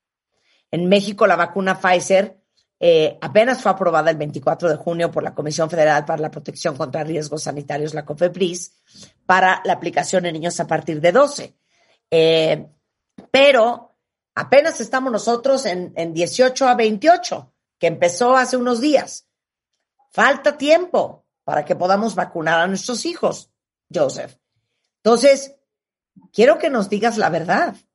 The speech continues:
Muchos están queriendo que los niños regresen a las aulas y a las clases en septiembre. ¿Qué opinas tú?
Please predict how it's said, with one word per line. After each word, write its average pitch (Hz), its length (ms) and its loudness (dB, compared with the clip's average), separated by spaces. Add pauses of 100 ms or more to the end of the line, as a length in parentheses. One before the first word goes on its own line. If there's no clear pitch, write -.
(580)
Muchos 202 420 -2
están 254 240 2
queriendo 240 400 0
que 233 80 -2
los 185 160 -2
niños 196 240 -4
regresen 185 480 0
a 175 80 0
las 151 240 -6
aulas 180 360 0
y - 40 -2
a 139 40 -2
las - 180 -8
clases 170 500 -4 (340)
en 156 120 -6
septiembre. 240 720 -2 (500)
¿Qué 226 100 4
opinas 247 400 0
tú? - 280 -6